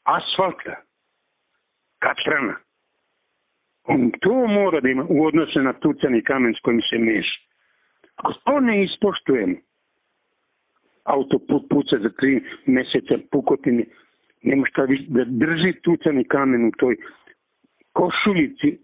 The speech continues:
koliko je tanka, e, tanka, e, tanak sloj asfalta koji se prebacuje na, na put. Pa ja znam, ja sam bio dete, deset godina, u Somboru su asfaltirani venci oko centra grada.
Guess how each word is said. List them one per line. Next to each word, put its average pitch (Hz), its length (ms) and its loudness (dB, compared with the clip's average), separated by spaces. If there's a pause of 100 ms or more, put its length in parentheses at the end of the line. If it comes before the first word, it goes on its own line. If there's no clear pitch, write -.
(300)
koliko 135 320 0
je 135 120 -2
tanka, 110 380 -2 (540)
e, 165 140 -4 (280)
tanka, 131 360 0
e, 120 280 0
tanak 135 440 -2 (160)
sloj 131 400 2
asfalta 120 440 -2
koji 117 200 0
se - 160 -4 (280)
prebacuje 120 580 -2
na, 107 220 -2
na 117 220 0
put. 95 200 -4 (840)
Pa 101 80 -8
ja 120 280 0
znam, 117 140 2
ja 110 120 0
sam 104 200 -2
bio 123 180 0
dete, 107 340 0
deset 101 400 0
godina, 113 420 2 (260)
u - 100 -2
Somboru 123 480 0
su - 180 -2 (260)
asfaltirani 123 840 0
venci 113 560 0
oko 117 180 -2 (520)
centra 113 340 -2
grada. 107 400 0